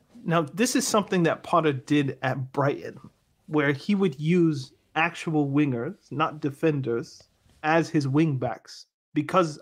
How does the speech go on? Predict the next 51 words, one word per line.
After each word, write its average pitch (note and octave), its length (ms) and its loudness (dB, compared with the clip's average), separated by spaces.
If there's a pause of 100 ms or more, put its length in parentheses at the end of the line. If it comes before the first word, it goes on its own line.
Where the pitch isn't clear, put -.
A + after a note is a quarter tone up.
(100)
I D3 80 0
think F3 240 0
he E3 160 -2
wants C#3+ 480 0
players D3 480 0
who C#3 100 -4
are C3 60 -2
technically D3 480 -4
proficient C3+ 500 -4
on C3 120 0
the B2+ 60 -2
ball, D#3+ 440 0 (460)
and D3 100 -2
he D3 140 0
wants D#3 300 0
to C3+ 260 -2 (100)
play E3 220 2
a D3 80 2
more C#3+ 260 2
attacking C#3 480 -4
brand B2+ 300 -2
of A#2+ 80 -12
football. B2 400 -4
So C3+ 420 -2 (400)
in E3+ 160 4
those D#3 280 2
areas, D3 520 0 (100)
I'd C3 200 -2
rather C3+ 320 0
have, C3 500 0 (380)
you C#3+ 140 -4
know, B2 300 -4 (220)
a C3 60 -4
Sonny D3+ 400 0
Marsh C#3 560 0 (140)
or C3 580 0 (280)
whomever D#3 340 2
it C#3+ 80 2
is C#3+ 120 2
at C3+ 180 0
Brighton. C#3 440 -2
And D3+ 120 -2
at D3 140 -2
Chelsea, D#3+ 380 0
those D3+ 220 2
players D3+ 420 0
just C3+ 180 -6
so C#3+ 80 -2
happen C#3 300 -4
to C#3 60 -2
be C3+ 180 -4